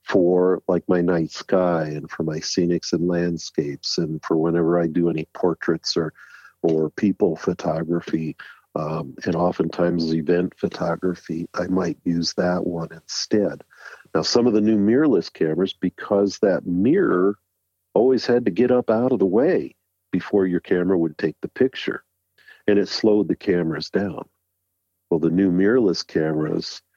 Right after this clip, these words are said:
they can shoot, well, my R seven can shoot up to thirty frames a second. My R six can shoot up to forty frames a second.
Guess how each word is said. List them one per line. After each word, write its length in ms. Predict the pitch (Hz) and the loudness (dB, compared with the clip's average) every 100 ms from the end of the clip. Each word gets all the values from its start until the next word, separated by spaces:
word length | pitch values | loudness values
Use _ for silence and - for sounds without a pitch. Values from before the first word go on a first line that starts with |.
| _ _ - | _ _ 0
they 160 | 90 | 0
can 220 | 90 85 76 | 0 -2 -4
shoot, 380 | - 101 92 - | -2 0 0 0
well, 140 | 90 | -2
my 180 | 82 85 | 0 0
R 200 | 82 82 | 0 -2
seven 500 | - 113 120 101 85 | -2 0 2 2 -2
can 180 | - 80 | -4 -4
shoot 300 | - - - | -2 -2 0
up 120 | 82 | -2
to 80 | - | -6
thirty 360 | - 82 85 85 | -2 0 0 0
frames 480 | - 76 76 78 - | -2 -4 -4 -6 -8
a 60 | |
second. 520 | - - 156 - 180 - _ _ _ - | -6 -6 -4 -4 -4 -6 _ _ _ -2
My 140 | 95 | 0
R 200 | 98 92 | 2 0
six 540 | 90 - 220 202 - - | -2 0 2 2 -2 -8
can 240 | - 104 | -4 -4
shoot 400 | - - 107 101 - - | -4 -2 -2 -2 -6 -4
up 120 | 101 - | -4 -4
to 80 | - | -10
forty 520 | - - 127 147 127 | -4 0 2 2 0
frames 500 | - 143 139 151 - | 0 -4 -4 -8 -8
a 60 | |
second. 440 | - - - - | -6 -6 -8 -8